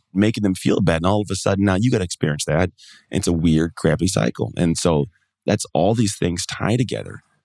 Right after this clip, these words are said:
So I started looking at, at logic when I started looking at forgiveness and saying, "Man, first off, did they do it intentionally to try and hurt my life?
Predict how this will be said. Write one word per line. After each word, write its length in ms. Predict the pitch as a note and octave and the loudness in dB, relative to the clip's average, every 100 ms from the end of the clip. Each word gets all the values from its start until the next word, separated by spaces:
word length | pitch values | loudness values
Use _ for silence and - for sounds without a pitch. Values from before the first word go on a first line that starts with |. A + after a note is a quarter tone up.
| _ | _
So 140 | - - | -4 -2
I 40 | |
started 260 | - F#2+ F#2+ | 0 0 2
looking 240 | F#2+ F#2 | 2 0
at, 120 | E2 - _ - | 0 -4 _ -6
at 120 | D2+ | -2
logic 520 | G1+ D#2 F2+ F#2+ D#2 - | 2 2 2 0 -4 -6
when 120 | - | -2
I 60 | C2+ | 0
started 280 | C#2+ B1+ C#2 | 0 0 2
looking 260 | D2 C#2 | 0 0
at 160 | B1+ A#1 - - | -2 -2 -8 -4
forgiveness 580 | D2+ D#2 G#2+ F#2 D2 - | 0 2 0 -2 -6 -8
and 100 | D2+ | -6
saying, 300 | F2 C#2 D2+ | -2 0 2
"Man, 260 | F#2 E2+ | 2 0
first 320 | D2+ G2 G2+ E2 | 0 0 0 -2
off, 120 | D2+ | -2
did 80 | - | -2
they 60 | D2+ | 0
do 180 | - | 2
it 80 | E2+ - _ _ | 0 -2 _ _
intentionally 600 | - G#2 A#2 B2 B2+ A2+ | 0 2 2 0 0 -2
to 80 | G2 | -2
try 300 | - - F2+ | -2 0 2
and 100 | F2 | 0
hurt 140 | F2+ E2 | 0 -2
my 100 | C#2+ | 0
life? 400 | C2+ E2 C#3 | 2 2 0